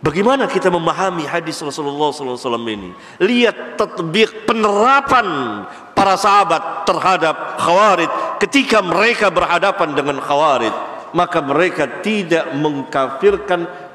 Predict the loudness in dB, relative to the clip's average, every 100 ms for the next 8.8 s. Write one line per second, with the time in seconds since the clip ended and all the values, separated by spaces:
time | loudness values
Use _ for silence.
0 | -6 0 2 4 4 2 -2 -4 -6 -2
1 | 0 0 0 0 0 0 -2 -4 -12 -16
2 | -20 -20 -20 -20 -20 -20 -20 _ _ -20
3 | -20 -20 -20 -20 -20 -20 -20 -12 -12 -12
4 | -20 -20 _ _ _ -20 -20 _ -20 -20
5 | -20 _ _ _ _ _ _ _ _ _
6 | _ _ _ -2 2 4 2 2 -2 -2
7 | -4 -2 -2 -2 -4 -4 -6 -8 -8 -8
8 | -2 -4 -4 -8 -10 -10 -14